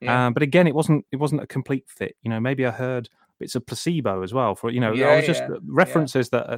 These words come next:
Speaker 2: that, that I had. But,
Speaker 1: Yeah.
Speaker 2: um, I think that's the trick, though, isn't it? It's coming up with, it's adding that thing. It's, it's coming up with that new, um, di-, dimension, isn't it?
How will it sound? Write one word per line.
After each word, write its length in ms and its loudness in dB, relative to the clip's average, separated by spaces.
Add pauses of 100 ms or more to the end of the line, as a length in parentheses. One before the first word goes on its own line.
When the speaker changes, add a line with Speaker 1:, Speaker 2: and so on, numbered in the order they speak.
Speaker 2:
that, 140 -8
that 120 0
I 300 0
had. 420 -8
But, 200 -2 (240)
Speaker 1:
Yeah. 240 -6
Speaker 2:
um, 200 -2
I 40 -2
think 160 2
that's 120 -2
the 100 -8
trick, 200 0
though, 140 0
isn't 140 -2
it? 100 0
It's 100 -6
coming 280 0
up 120 -4
with, 260 -4 (240)
it's 100 -6
adding 300 4
that 220 -4
thing. 200 -4
It's, 140 -10
it's 140 -8
coming 200 2
up 60 -2
with 100 -4
that 140 -2
new, 500 -4 (520)
um, 640 -12
di-, 240 2
dimension, 580 2
isn't 220 -6
it? 100 -10